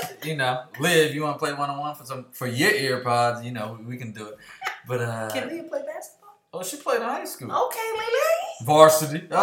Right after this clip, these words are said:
Speaker 1: right.
Speaker 2: Okay.
Speaker 1: Little shout out. But um, I think she just got back. I'm sorry, I'm getting sidetracked.
Speaker 2: Facts.
Speaker 1: But uh,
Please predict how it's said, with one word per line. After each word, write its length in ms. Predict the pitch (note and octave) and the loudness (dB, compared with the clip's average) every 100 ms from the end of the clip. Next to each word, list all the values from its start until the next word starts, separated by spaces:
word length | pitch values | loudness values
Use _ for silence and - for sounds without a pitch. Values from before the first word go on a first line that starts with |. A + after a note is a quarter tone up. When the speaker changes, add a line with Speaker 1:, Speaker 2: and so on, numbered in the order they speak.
| E3 D#3 | 8 8
Speaker 1:
right. 80 | - - | 6 -4
Speaker 2:
Okay. 500 | - - - - - - | -6 -4 -4 -6 -12 -16
Speaker 1:
Little 180 | G#2+ G2+ | -10 -10
shout 300 | - G2+ F#2+ | -6 -4 -4
out. 260 | G2+ - - - _ - | -6 -8 -18 -20 _ -10
But 120 | A#2 | -6
um, 420 | A2+ G#2+ G#2 G2+ - - _ - | -6 -6 -8 -10 -18 -20 _ -14
I 60 | G#2+ | -10
think 200 | A#2 A2 | -10 -12
she 120 | F#2+ | -14
just 180 | F2+ F2 | -16 -16
got 220 | F2 E2+ | -14 -12
back. 180 | F2 F#2+ | -10 -10
I'm 80 | A#2 | -8
sorry, 280 | F#2 F2 E2 _ G#2 | -8 -8 -12 _ -20
I'm 80 | F#2 | -18
getting 220 | G2 E2+ | -16 -14
sidetracked. 460 | - - - - - - - | -14 -14 -16 -20 -20 -20 -14
Speaker 2:
Facts. 400 | F#3+ D#3 - - | -10 -10 -10 -8
Speaker 1:
But 120 | A#2+ | -6
uh, 340 | A#2 G#2 F#2+ | -4 -6 -10